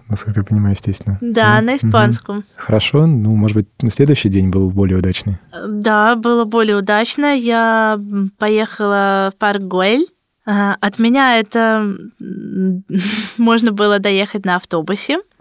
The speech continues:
Speaker 2: что я и сделала. Остановка так и называется, парк Гуэль. Я туда зашла, а сначала не могла понять, где же у него начало, где, где же мне войти-то. Ну, опять-таки, народа поспрашивая, они мне помогли зайти.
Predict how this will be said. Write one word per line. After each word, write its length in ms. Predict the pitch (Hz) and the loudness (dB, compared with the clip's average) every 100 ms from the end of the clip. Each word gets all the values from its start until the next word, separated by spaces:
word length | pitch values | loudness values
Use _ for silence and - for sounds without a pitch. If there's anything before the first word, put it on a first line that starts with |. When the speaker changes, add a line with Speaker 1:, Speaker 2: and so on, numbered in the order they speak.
| 226 | -8
Speaker 2:
что 200 | 220 - | -4 0
я 200 | 226 220 | 0 2
и 80 | 214 | 0
сделала. 880 | 196 202 208 202 202 202 196 196 196 _ | 0 0 2 2 0 0 0 -2 -4 _
Остановка 580 | - 214 220 226 220 214 | -16 -4 0 0 -2 -4
так 220 | 208 196 | -6 -4
и 40 | 190 | -4
называется, 640 | 185 185 202 254 294 320 | -4 -2 0 0 0 -4
парк 340 | 302 294 294 - 262 | 0 -2 0 -4 -4
Гуэль. 440 | 262 269 277 277 - | 0 2 0 -2 -6
Я 140 | 233 226 | -4 -2
туда 260 | 220 202 | -2 -2
зашла, 600 | 196 196 - 226 247 285 - | -2 -2 -2 0 2 0 0
а 420 | 196 196 196 190 - | 2 2 2 -2 -6
сначала 340 | 220 208 269 | -6 0 2
не 100 | 254 | 4
могла 300 | 233 233 247 | 2 2 0
понять, 340 | 247 240 233 202 | 0 0 0 -2
где 400 | 196 226 254 302 | -4 0 0 0
же 180 | 285 269 | 0 -2
у 60 | |
него 380 | 226 196 190 208 | 0 -2 -2 0
начало, 720 | 233 226 - 220 160 170 - - | 0 -2 -2 0 0 0 -6 -12
где, 240 | 196 - - | -12 -12 -12
где 300 | - 190 214 | -12 -4 -4
же 100 | 208 | 0
мне 160 | 208 214 | 0 0
войти-то. 640 | 214 247 - 190 - 190 - _ | 0 -2 -4 -8 -8 -14 -16 _
Ну, 220 | 202 220 | 0 2
опять-таки, 680 | 233 202 220 233 226 - 202 | 2 2 0 0 -4 -2 0
народа 420 | 202 202 233 220 | 2 2 2 0
поспрашивая, 840 | 202 190 - 208 220 233 - 208 202 | -4 -8 -4 0 0 0 -2 0 0
они 180 | 196 226 | 0 0
мне 260 | 214 208 | 0 -2
помогли 520 | 208 202 196 196 190 | -4 -2 -2 0 -2
зайти. 500 | 180 170 175 - 185 | -2 -4 -6 -6 -4